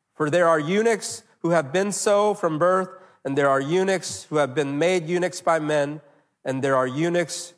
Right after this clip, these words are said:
who have made themselves eunuchs for the sake of the kingdom of heaven. Let the one who is able to receive this,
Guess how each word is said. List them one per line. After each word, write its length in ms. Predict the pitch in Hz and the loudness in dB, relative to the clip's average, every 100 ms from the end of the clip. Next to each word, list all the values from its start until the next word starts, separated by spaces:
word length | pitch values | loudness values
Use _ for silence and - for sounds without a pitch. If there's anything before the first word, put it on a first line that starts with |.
| - | -4
who 80 | |
have 180 | 139 135 | -2 -2
made 320 | 131 156 170 | -2 0 0
themselves 600 | 139 143 139 185 180 143 127 | -2 -4 -2 0 0 -2 -6
eunuchs 280 | 117 117 | -6 -6
for 140 | - 131 | -8 -10
the 100 | 120 | -8
sake 360 | - 165 151 | -6 -6 -4
of 120 | 139 120 | -8 -8
the 80 | |
kingdom 400 | 120 - 160 131 | -10 -8 -8 -6
of 140 | 120 110 | -6 -4
heaven. 300 | 151 113 87 _ _ _ _ _ - | -4 -6 -10 _ _ _ _ _ -6
Let 160 | 139 | -4
the 100 | 143 | -2
one 280 | 135 156 165 | 0 0 0
who 180 | 156 135 | -2 -2
is 140 | 117 | -2
able 320 | 151 160 151 | -2 0 -2
to 180 | 139 - | -6 -8
receive 540 | 123 113 - 240 165 127 | -8 -8 -6 -6 -8 -8
this, 500 | 110 117 - - | -8 -8 -10 -12